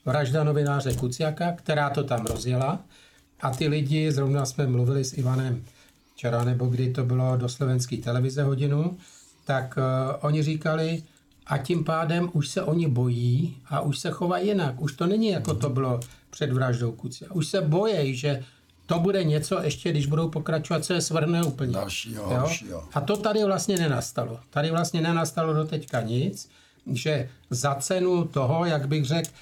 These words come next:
Speaker 1: tady je krásně, ať si ty lidi uvědomějí, ten vtip, jak je, jak ten chlap padá z toho desátého patra, A v každém patře říká: „Vždyť je to ještě dobrý.“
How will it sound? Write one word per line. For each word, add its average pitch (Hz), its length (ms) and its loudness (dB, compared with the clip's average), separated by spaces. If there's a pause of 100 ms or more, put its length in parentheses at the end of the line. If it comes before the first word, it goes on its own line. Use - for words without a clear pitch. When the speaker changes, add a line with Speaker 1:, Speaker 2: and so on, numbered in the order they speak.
(160)
Speaker 1:
tady 123 200 -2
je 180 80 0
krásně, 135 480 0
ať 156 80 -2
si 175 120 -2
ty 175 140 -2
lidi 170 240 2
uvědomějí, 131 680 2
ten 156 200 0
vtip, - 440 -4 (600)
jak 135 280 0
je, 170 80 2
jak 151 200 0
ten 160 180 0
chlap 156 340 -2
padá 151 380 0
z - 80 -4
toho 160 160 2
desátého 160 560 0
patra, 123 580 -2 (800)
A 127 60 2
v - 80 -6
každém 170 440 0
patře 165 580 0
říká: 156 460 -2
„Vždyť 147 200 0
je 175 60 2
to 185 120 0
ještě 175 260 -2
dobrý.“ 170 460 -2